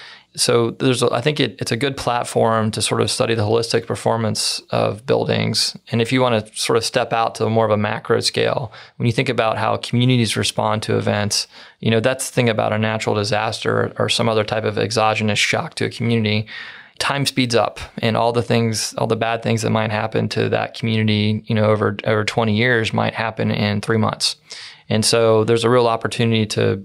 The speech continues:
I think, self-reflect on, you know, how resilient communities are, you know, in the face of, in the face of these events. And specifically t-, to places like Florida, which has a lot of coastline and, uh, you know, I think upwards of a thousand people a day moving into the state,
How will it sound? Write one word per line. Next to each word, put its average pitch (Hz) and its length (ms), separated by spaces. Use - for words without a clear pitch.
I 117 100
think, 110 280
self-reflect 110 840
on, 104 600
you 110 140
know, 101 220
how 120 220
resilient 110 600
communities 107 460
are, 104 600
you 110 100
know, 104 140
in 104 100
the 104 60
face 107 400
of, 104 360
in 113 80
the 107 80
face 117 320
of 117 80
these 107 220
events. - 500
And 120 220
specifically 131 600
t-, - 120
to 113 240
places 110 340
like 104 160
Florida, 107 680
which 107 160
has 107 120
a 107 60
lot 104 140
of - 80
coastline 107 800
and, 104 300
uh, 107 200
you 113 40
know, 98 280
I 117 60
think 110 140
upwards 110 280
of 107 80
a 101 80
thousand 107 340
people 117 260
a 113 60
day 120 220
moving 104 500
into 113 200
the 110 120
state, 110 460